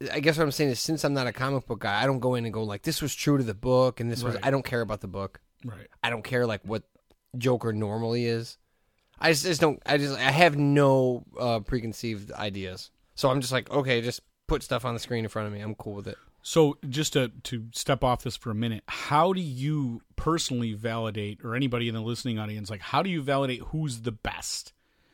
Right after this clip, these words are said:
Speaker 2: Who's the best actor? If we don't have award shows and we don't have a bunch of people who are pandering to special interest and,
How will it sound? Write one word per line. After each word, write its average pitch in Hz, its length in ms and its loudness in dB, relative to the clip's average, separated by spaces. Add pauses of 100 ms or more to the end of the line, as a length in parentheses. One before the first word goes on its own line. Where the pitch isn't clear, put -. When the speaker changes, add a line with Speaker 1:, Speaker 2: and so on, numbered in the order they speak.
(180)
Speaker 2:
Who's 196 240 0
the 160 100 2
best 135 280 2
actor? 120 240 -2
If 113 120 -6
we 131 80 0
don't 185 200 0
have 170 200 0
award 117 420 0
shows 104 460 -6 (360)
and 127 120 0
we 139 80 2
don't 165 180 2
have 156 80 0
a 147 60 0
bunch 135 240 -2
of 120 40 -10
people 135 280 -6
who 127 100 -2
are 117 100 0
pandering 123 840 0
to 117 400 -4
special 120 420 -4
interest 113 580 -4
and, 98 200 -6